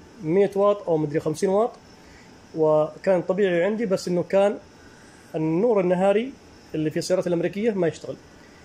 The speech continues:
صار يرمش بسبب إنه ما تحمل الواط العالي على الكهرباء. فغيرت الخمسة وثلاثين واط،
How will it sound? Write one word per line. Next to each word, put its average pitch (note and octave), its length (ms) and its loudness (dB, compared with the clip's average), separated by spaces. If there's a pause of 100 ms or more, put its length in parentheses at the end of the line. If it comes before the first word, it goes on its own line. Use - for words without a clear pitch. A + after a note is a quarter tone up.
(120)
صار F3 360 0 (280)
يرمش E3+ 540 -2 (1000)
بسبب F3 300 0
إنه F3+ 240 0 (840)
ما G3 140 0
تحمل E3 360 -2
الواط F3 360 2
العالي F3+ 460 0 (100)
على E3 140 0
الكهرباء. C3+ 400 -6 (480)
فغيرت F3+ 320 0
الخمسة D#3 260 -4
وثلاثين D#3+ 240 0
واط، F3 220 0